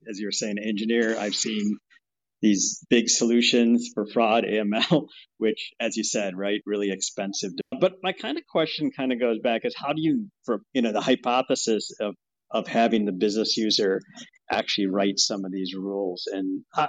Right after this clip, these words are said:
it, just out of curiosity, do, how do we, how do you have them validated? I've seen it in the past in some of these type of solutions where,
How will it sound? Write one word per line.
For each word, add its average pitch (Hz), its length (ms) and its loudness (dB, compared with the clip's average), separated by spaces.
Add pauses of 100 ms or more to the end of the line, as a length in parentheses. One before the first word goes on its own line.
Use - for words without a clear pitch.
(360)
it, 139 140 4
just 170 180 0
out 156 220 0
of 160 80 -4
curiosity, 127 500 2
do, - 800 -8
how 143 140 2
do 165 100 4
we, 113 320 2
how 139 140 0
do 147 100 0
you 120 220 0
have 110 200 -4
them 101 200 -4
validated? 101 560 -4
I've 127 80 6
seen 160 300 8
it 139 100 6
in 127 80 2
the 123 160 0
past 117 540 -2 (320)
in 110 60 -6
some 113 200 0
of 107 60 0
these 104 160 -4
type 107 240 -6
of 104 80 -4
solutions 104 640 -4
where, 98 400 -2